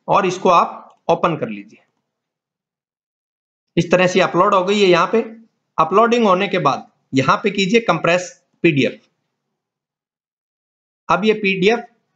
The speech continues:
कंप्रेस हो गई। देखिए, दो सौ छियालीस से इकसठ के बी बन गई है।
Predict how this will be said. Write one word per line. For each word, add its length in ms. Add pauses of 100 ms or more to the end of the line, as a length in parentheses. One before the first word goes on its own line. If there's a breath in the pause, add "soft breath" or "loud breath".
कंप्रेस 400
हो 60
गई। 180
देखिए, 260
दो 140
सौ 140
छियालीस 460
से 260 (340)
इकसठ 380
के 100
बी 140
बन 200
गई 140
है। 160